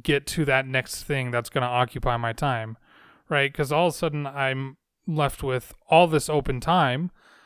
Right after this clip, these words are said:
um, but I'm very extroverted, so I do not thrive being home alone for so long.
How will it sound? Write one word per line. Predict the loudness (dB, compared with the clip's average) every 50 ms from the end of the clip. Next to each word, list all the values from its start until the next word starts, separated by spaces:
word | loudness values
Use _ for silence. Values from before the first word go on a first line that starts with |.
| _ _ _ _ -2
um, | 2 2 4 4 4 4 2 0 -2 -6 -8 -8 -12 -16 -20 -18 _ -12
but | -4 2 4 6 6 6 6 4
I'm | 0 -2 -2 -2 -4 -6 -10 -14
very | -6 0 2 4 4 4 4 4
extroverted, | 2 0 -2 -2 -4 -4 -2 -2 -2 -2 -4 -6 -8
so | -8 -6 -2 0 0 2 0 0 -2 -4 -10 -16 -20 -20 -20 _ _ _ _ _ _ _ _ _ _ _ -20 -14 _
I | -4 -2 0 0 0 -2
do | -2 -2 -2 0 0
not | 2 2 2 2 0 -2 -4 -6 -10 -10 -10 -10 -12 -16 -18 -20 -20 _ -20 -20 -20
thrive | -20 -14 -8 -4 -2 0 0 0 0 -2 -4 -6 -8 -10 -10 -6
being | -4 -2 -2 -4 -4 -8
home | -6 -6 -6 -6 -6 -8
alone | -6 -4 0 0 2 0 0
for | -2 -4 -6
so | -6 -4 -6 -4
long. | -4 -2 -2 -2 -2 -2 -6